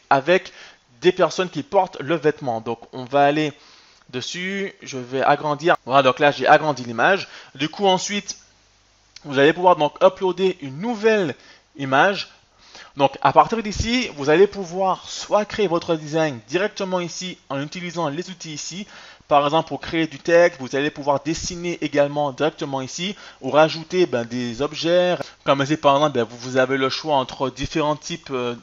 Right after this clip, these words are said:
d'objets. Donc là, on est dans des objets d'illustration, mais vous pouvez aller dans d'autres objets,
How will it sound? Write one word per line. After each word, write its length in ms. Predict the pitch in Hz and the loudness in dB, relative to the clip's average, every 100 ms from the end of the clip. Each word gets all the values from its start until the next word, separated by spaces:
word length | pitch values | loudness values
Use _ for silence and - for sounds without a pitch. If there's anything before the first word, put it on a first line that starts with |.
| - | -4
d'objets. 320 | 135 127 175 | -4 0 0
Donc 200 | 139 117 | 0 -2
là, 100 | 139 | -2
on 60 | 131 | -2
est 60 | |
dans 80 | 131 | -4
des 180 | 123 120 | -8 -8
objets 280 | 120 117 127 | -8 -6 -6
d'illustration, 640 | 127 120 - 180 - 180 180 - - - | -6 -10 -8 -8 -6 -8 -10 -20 -20 -12
mais 240 | 120 127 98 | -4 -2 -2
vous 160 | 120 | -8
pouvez 520 | 117 - 120 139 151 - | -16 -18 -6 -4 -4 0
aller 420 | 131 135 151 143 - _ - | 0 2 0 -4 -8 _ -2
dans 240 | 135 131 | -2 -2
d'autres 640 | 123 127 160 - - - | -2 2 2 0 -18 -12
objets, 460 | 131 123 123 175 | -12 -8 2 4